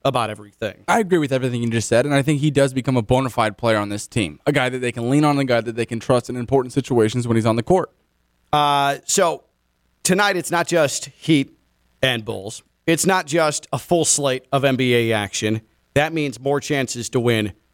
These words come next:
Speaker 1: at Underdog Fantasy. Underdog fantasy dot com, the free Underdog app. It's where you're winning some money. This is the best fantasy. This is my fantasy. So, for example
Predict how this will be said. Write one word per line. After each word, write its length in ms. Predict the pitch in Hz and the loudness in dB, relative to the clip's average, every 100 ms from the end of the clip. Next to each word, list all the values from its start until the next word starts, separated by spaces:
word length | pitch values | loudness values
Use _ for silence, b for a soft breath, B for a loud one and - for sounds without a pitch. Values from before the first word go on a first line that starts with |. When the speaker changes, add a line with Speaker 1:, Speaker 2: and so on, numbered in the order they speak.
| _ 131 | _ -2
Speaker 1:
at 100 | 135 | 0
Underdog 500 | 123 110 107 95 - | -2 -4 -4 -6 -4
Fantasy. 580 | 131 110 95 - - _ _ _ | -2 -2 -4 -10 -12 _ _ _
Underdog 460 | 135 123 117 123 113 | -2 0 0 0 0
fantasy 460 | 135 120 107 123 113 | -2 -2 -2 -2 -2
dot 280 | 113 - | -2 -4
com, 380 | - 156 127 160 - b | -2 0 0 -4 -8 b
the 60 | 156 | -4
free 260 | 160 175 160 | 2 2 2
Underdog 640 | 160 139 127 139 123 123 - | 0 0 2 2 2 -2 -2
app. 260 | 139 151 _ _ | -2 -4 _ _
It's 100 | - | -4
where 120 | 254 | -2
you're 200 | 208 165 | 2 0
winning 260 | 160 208 165 | 2 0 -2
some 520 | - 110 101 110 131 | -4 -8 -8 -4 0
money. 260 | 160 131 113 | 0 0 -2
This 180 | 185 | -2
is 120 | 214 175 | -2 -2
the 80 | |
best 380 | 143 196 190 - | -2 0 0 0
fantasy. 400 | 165 135 117 113 | -2 0 -2 -2
This 200 | 135 202 | 0 0
is 140 | 185 120 | 0 0
my 600 | 156 165 165 147 120 110 | 2 4 4 2 -4 -10
fantasy. 680 | - 160 139 127 - 135 - b b | -2 0 0 0 -2 -4 -6 b b
So, 380 | - 226 196 - _ _ | 0 4 2 0 _ _
for 320 | 277 311 320 247 | 2 4 4 2
example 680 | 170 170 233 208 139 92 | 0 0 0 -2 -6 -16